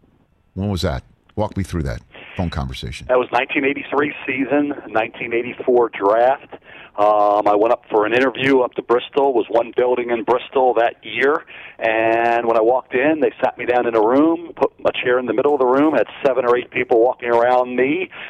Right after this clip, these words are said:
Speaker 2: asking me questions about offensive lines, front offices, personnel departments, coaching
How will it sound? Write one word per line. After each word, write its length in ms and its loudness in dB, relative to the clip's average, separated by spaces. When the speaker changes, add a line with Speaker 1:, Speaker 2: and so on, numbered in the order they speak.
Speaker 2:
asking 320 -2
me 80 -2
questions 480 -4
about 240 2
offensive 480 -2
lines, 440 2
front 140 2
offices, 760 0
personnel 360 0
departments, 680 -2
coaching 340 -2